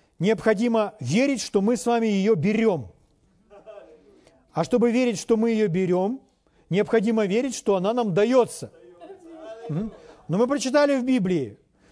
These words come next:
что Бог дает, когда мы у Него просим, именно мудрость. Правда? Хорошо. Места Писания, которые вам нужно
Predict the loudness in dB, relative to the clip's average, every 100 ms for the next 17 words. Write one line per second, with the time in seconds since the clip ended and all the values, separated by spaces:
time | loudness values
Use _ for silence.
0 | -10 0 2 4 2 2 2 4 4 4
1 | 2 -4 -4 -2 0 0 0 0 -2 0
2 | 0 -2 -8 -8 -6 -4 -2 -2 -4 -6
3 | -10 _ -6 -2 0 0 -4 -6 -14 -20
4 | _ _ -2 0 2 0 0 -14 _ _
5 | -20 -20 -20 -20 _ -2 0 0 0 -2
6 | -4 _ _ _ _ _ _ _ _ _
7 | _ _ _ _ _ _ _ _ _ _
8 | _ _ -20 -20 _ _ _ _ _ -4
9 | -2 0 0 0 0 0 0 -2 -2 0
10 | 0 0 -2 -4 -4 -4 -6